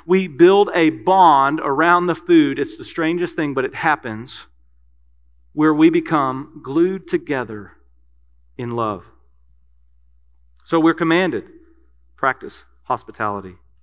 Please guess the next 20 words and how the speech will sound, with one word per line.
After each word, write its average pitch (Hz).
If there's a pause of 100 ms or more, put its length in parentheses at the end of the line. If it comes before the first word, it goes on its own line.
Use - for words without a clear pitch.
(880)
One 269
of 285
the 196
reasons 175
we 156
don't 180
practice 165
this 156
as 135
much, 151 (640)
uh, 147
Miles 170
McPherson 165
mentioned 147
in 143
his 135
book, 131
The 143
Third 143
Option. 127